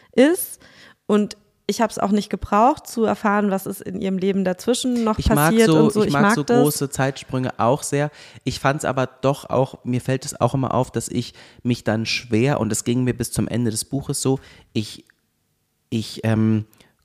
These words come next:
Speaker 2: konnte mich schwer an ihrem neuen Mann gewöhnen,
Speaker 1: Mhm.
Speaker 2: weil ich einfach nur so bei Jordan hing, äh, bei Yash hing, dass ich Yash und Jordan heute mal aus, äh,
Speaker 1: <laughs>
Speaker 2: ähm, durcheinander bekomme.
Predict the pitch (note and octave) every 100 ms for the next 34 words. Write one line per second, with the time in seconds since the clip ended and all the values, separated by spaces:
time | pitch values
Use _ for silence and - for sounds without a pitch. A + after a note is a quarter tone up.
0 | - B2 A#2+ A#2+ A#2 - - A2+ A2 A2+
1 | A#2+ B2 B2 B2+ B2+ _ _ _ _ A2
2 | A2 G#2 A2 G#2+ G#2 G#2 G2+ G#2 B2 D3+
3 | C#3 D3+ F3+ A3 A3 G#3+ A#2 A2+ A#2 -
4 | A2+ A2+ A#2+ A#2+ A2 G2+ - A#2+ C3+ D#3
5 | E3+ - - - _ _ A#2 G#2+ G#2 A#2+
6 | B2 - - C#3+ D3+ - - - E2 -
7 | F#2 G2+ F2+ F#2+ A#2+ G#2+ F2 F#2 F2+ G#3+
8 | - G#3+ G3+ - F#3+ F#3 - - F#2 F2+
9 | F#2+ - - - - _ _ F#2 G#2+ G2+
10 | G2+ G#2+ G2 - G2+ G#2